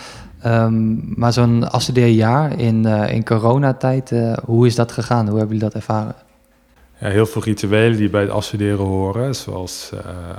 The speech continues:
Speaker 2: die zijn gewoon heel anders dan, eh, normaal. Eh, bijvoorbeeld wel een externe dag.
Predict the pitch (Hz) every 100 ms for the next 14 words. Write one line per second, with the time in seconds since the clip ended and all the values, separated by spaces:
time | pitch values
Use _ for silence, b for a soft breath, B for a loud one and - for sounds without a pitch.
0 | 101 110 101 101 95 98 85 98 92 107
1 | 98 85 - - 90 87 90 87 87 87
2 | 90 92 92 90 90 - b b b b
3 | b _ - - 92 87 87 - 95 92
4 | 98 101 - - 110 113 113 113 - -